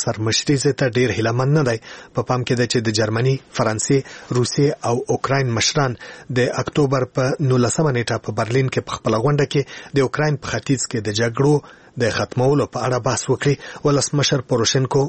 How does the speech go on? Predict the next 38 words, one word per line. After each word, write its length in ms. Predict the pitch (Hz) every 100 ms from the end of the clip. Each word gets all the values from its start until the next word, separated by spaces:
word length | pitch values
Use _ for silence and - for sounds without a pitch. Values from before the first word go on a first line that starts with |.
| -
نن 240 | 139 139 139
د 160 | 117
ناروې 360 | 110 104 107 135 -
په 60 | 110 -
پلازمینه 420 | 110 107 131 127
اوسلو 400 | - 123 156 160
کې 120 | 139
وویل، 300 | 120 120 127 - - -
"زه 120 | 139
د 80 | 156
اوکراین 400 | 135 117 139 143
راتلونکي 540 | 120 104 - 147 135 143
ته 120 | 123
خورا 300 | - 127 156
زیات 360 | 117 117 -
هیله 180 | 101 117
مند 200 | 127 160
یم، 160 | 123 117 - - -
خو 140 | 139 123
له 40 |
بده 280 | 131 151 120
مرغه 240 | 117 110
د 140 | 107 -
سبا 240 | 113 139
ورځې 320 | 135 117 110
غونډې 240 | 107 123 127
ته 140 | 139 120 - -
ډیر 260 | 127 143 147 110
امید 260 | 113 123 - -
نه 140 | 143 131
لرم." 240 | 120 135 120 _ - - - 143
د 100 | 135
جرمني 300 | 123 127 135
صدر-، 340 | 131 123 127
صدراعظم 600 | 123 139 - 123 120 131
انګیلا 400 | 135 131 120 123
مرکل 380 | 123 135 - 135 - -
د 20 | -